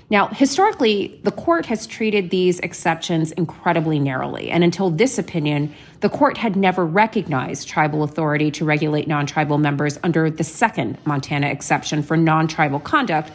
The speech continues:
that threatens or has some direct effect on the political integrity, economic security, or health or welfare of the tribe.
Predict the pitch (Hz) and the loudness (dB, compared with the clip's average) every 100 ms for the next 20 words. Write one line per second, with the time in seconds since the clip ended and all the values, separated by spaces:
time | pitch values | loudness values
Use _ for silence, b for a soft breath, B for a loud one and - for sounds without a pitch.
0 | B B B 214 - 220 196 196 180 170 | B B B 0 2 4 4 2 0 2
1 | 151 147 160 151 156 151 175 - 262 247 | 2 0 0 0 2 0 -2 0 2 2
2 | - 165 156 170 165 165 175 170 156 143 | 0 0 0 -2 -2 -2 0 0 0 -2
3 | 143 143 147 160 151 147 139 - - 143 | 0 0 0 0 0 -2 -2 -8 -6 -2
4 | 139 139 151 - 117 - 139 135 - - | -2 0 -2 -4 -6 -4 -6 -6 -8 -6
5 | - 175 - 233 190 - | -6 -6 0 0 0 -2